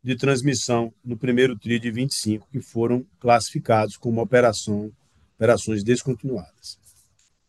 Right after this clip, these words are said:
Como mencionado pelo Augusto,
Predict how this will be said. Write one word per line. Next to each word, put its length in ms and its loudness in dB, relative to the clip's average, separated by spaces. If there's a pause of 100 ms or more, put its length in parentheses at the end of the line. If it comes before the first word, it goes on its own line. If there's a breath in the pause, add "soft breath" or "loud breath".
(1600)
Como 180 2
mencionado 600 6
pelo 220 2
Augusto, 480 -2